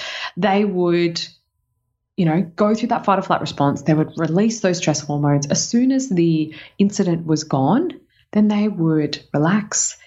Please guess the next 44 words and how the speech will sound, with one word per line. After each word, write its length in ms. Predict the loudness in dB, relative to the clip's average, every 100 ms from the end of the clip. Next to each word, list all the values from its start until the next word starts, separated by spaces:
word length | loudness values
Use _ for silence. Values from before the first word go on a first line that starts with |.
| -20 _
They 80 | 0
would 180 | 0 2
eat, 320 | 2 2 0
they 80 | 0
would 120 | 0
sleep, 400 | 0 0 0 0
they 120 | 0 0
would, 340 | 0 -2 -4 -2
you 120 | 0
know, 120 | 0
go 200 | 2 2
back 220 | 2 -2
to 100 | 0
their 120 | 0
normal, 1000 | 2 2 2 2 2 2 2 2 0 -2 -6 -6
like, 180 | -4 -2
functioning, 720 | 2 2 2 0 2 2 2 -2 -10 -2
and 80 | 2
they 100 | 2
wouldn't 280 | 2 0
dwell 260 | -2 0 2
on 80 | 2
the 60 |
fact 220 | 0 -2 -2
that 100 | -4
that's 200 | -2 0
just 160 | 0
happened. 520 | 0 0 2 2 0 -6 _ _ _ _ -20 -20 -20 -6
Um, 220 | -2 0 2
and 80 | 2
it 60 |
might 240 | 2 2 0
happen, 380 | -2 0 0 0
you 160 | 0
know, 260 | 2 0 0
once 320 | 2 2 2
in 60 | -2
a 40 |
blue 200 | 0 0
moon. 320 | 2 0 0 2
Whereas 280 | 2 2 -4
for 100 | -4
us, 460 | 0 0 -2 -6 -12 -18 -20 -20 -20 -14
that 400 | 0 2 2